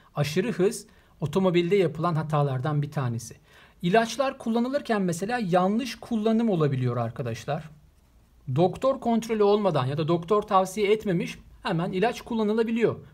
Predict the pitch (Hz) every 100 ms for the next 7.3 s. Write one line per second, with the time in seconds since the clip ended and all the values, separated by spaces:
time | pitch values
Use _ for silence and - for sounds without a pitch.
0 | - 220 165 139 147 208 226 220 - 180
1 | 190 240 - - _ - - - 165 175
2 | 160 151 - 156 135 127 131 - - -
3 | - - 254 285 277 269 254 254 240 214
4 | 220 208 220 214 190 160 220 302 302 226
5 | 202 208 - 185 170 - 139 143 - -
6 | - _ _ _ - 156 185 - 202 196
7 | 185 147 147